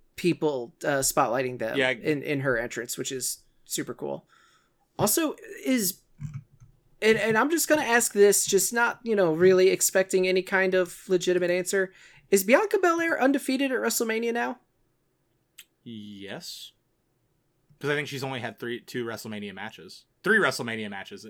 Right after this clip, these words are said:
Speaker 1: No, Becky,
Speaker 2: Yeah, no,
Speaker 1: Becky,
Speaker 2: I, I,
Speaker 1: Sasha,
Speaker 2: I
Speaker 1: and
Speaker 2: correct-, I
Speaker 1: Asuka.
Speaker 2: corrected myself after I said two.
Speaker 1: Well, no, I was just saying, I was, I was going out loud of just, like, what the three are.
Speaker 2: Yeah, no, I, I'm pretty sure that, well, no, she is undefeated 'cause she's beaten all three of those. I don't think she had a match before that.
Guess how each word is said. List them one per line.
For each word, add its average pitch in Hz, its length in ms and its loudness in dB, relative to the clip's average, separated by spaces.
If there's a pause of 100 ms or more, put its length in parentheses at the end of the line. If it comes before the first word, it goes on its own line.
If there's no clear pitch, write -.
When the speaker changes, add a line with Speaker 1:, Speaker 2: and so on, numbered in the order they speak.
Speaker 1:
No, 180 180 4
Becky, - 380 4
Speaker 2:
Yeah, 208 160 10
no, 202 160 10
Speaker 1:
Becky, 226 400 10
Speaker 2:
I, 269 200 12
I, - 60 12
Speaker 1:
Sasha, 196 280 4
Speaker 2:
I 320 100 10
Speaker 1:
and 311 280 8
Speaker 2:
correct-, 330 280 10
I 202 80 8
Speaker 1:
Asuka. - 60 -4
Speaker 2:
corrected 285 440 4
myself 139 400 0
after 147 260 2
I 156 140 4
said 165 300 -2
two. 139 340 -2 (380)
Speaker 1:
Well, 311 120 10
no, 320 200 10
I 196 120 10
was 240 160 6
just 233 160 0
saying, 226 180 6
I 214 100 12
was, 240 360 2 (220)
I 214 140 8
was 220 220 2
going 220 580 2
out 170 200 4
loud 196 260 6
of 147 100 0
just, - 380 -2
like, 156 240 0 (800)
what 170 300 2
the 165 220 -2
three 165 420 -2
are. - 460 0
Speaker 2:
Yeah, 117 220 2
no, 110 200 -2
I, 120 160 6 (120)
I'm 117 160 -4
pretty 117 240 -4
sure 107 280 -6
that, 101 380 -8
well, 160 180 0
no, 170 120 4
she 143 160 0
is 143 120 0
undefeated 107 400 -8
'cause 110 100 -12
she's 113 140 -10
beaten 113 220 -6
all 101 80 -10
three 107 160 -10
of 98 60 -12
those. 90 260 -18
I 117 80 -2
don't 120 100 -2
think 117 120 -10
she 117 80 -8
had 104 80 -8
a 101 40 -12
match 101 220 -10
before 104 260 -16
that. 82 220 -20